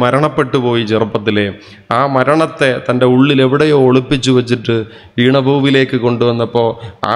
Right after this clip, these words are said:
വേദനയെ ആശാൻ കൊണ്ടുവന്നു. അത് നളിനിയിലും ലീലയിലും ആശാന്റെ ഉള്ളിൽ മരണത്തിൻ്റെ പ്രതീകമായി വികസിപ്പിച്ചു.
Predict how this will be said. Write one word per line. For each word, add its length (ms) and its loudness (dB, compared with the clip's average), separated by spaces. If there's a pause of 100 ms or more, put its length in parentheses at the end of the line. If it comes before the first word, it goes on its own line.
വേദനയെ 500 2
ആശാൻ 240 -2 (100)
കൊണ്ടുവന്നു. 420 -2 (360)
അത് 180 0
നളിനിയിലും 600 2
ലീലയിലും 500 2 (420)
ആശാന്റെ 400 0
ഉള്ളിൽ 280 2
മരണത്തിൻ്റെ 680 0
പ്രതീകമായി 680 0
വികസിപ്പിച്ചു. 600 -4